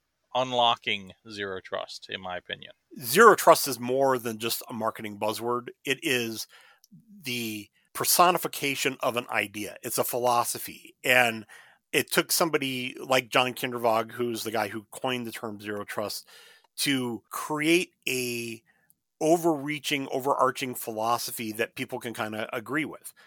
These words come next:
Speaker 2: As you mentioned, I totally agree. It's something that we should have been doing from the very get-go.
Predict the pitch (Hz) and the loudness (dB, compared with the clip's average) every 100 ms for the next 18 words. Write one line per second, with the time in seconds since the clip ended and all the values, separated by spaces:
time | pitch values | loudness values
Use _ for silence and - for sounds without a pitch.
0 | _ 156 175 165 151 156 131 127 127 - | _ 8 10 8 2 2 0 0 0 6
1 | 165 165 156 151 127 113 107 95 82 127 | 6 6 2 2 2 -2 -2 -6 -6 0
2 | - 143 143 123 - 117 - 151 139 127 | 0 0 0 -2 -2 -4 0 2 2 0
3 | 117 123 117 120 113 110 113 110 120 117 | -4 -6 -6 -6 -4 0 0 0 -4 0
4 | 120 113 | 0 0